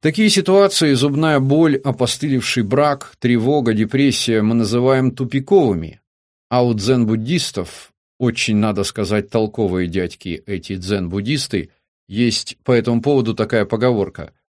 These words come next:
"Тупик — это тоже выход. Нужно только осознать, взвесить и прыгнуть.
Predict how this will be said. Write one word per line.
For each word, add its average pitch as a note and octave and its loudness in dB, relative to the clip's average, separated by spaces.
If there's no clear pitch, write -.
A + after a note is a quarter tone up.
"Тупик — C3+ -8
это A#2 -2
тоже A2+ -2
выход. - -8
Нужно A#2 0
только A#2 0
осознать, C3 -2
взвесить G#2+ -2
и B2+ -8
прыгнуть. D#2 -6